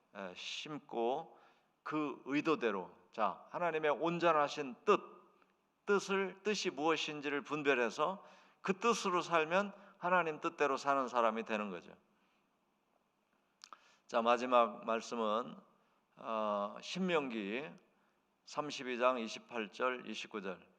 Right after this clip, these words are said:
"그들은 모략이 없는 민족이다. 그들 중에 분별력이 없도다. 만일 그들이 지혜가 있어서 그것을 깨달았다면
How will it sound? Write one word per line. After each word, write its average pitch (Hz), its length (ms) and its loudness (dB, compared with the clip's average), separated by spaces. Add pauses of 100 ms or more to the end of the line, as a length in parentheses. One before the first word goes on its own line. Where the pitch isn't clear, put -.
(320)
"그들은 160 680 4
모략이 160 640 4
없는 143 440 2
민족이다. 104 800 0 (760)
그들 170 340 4
중에 131 540 0 (160)
분별력이 156 960 2
없도다. 117 560 0 (540)
만일 156 420 4
그들이 156 400 0
지혜가 143 420 0
있어서 117 400 -4
그것을 131 440 -4
깨달았다면 135 1080 2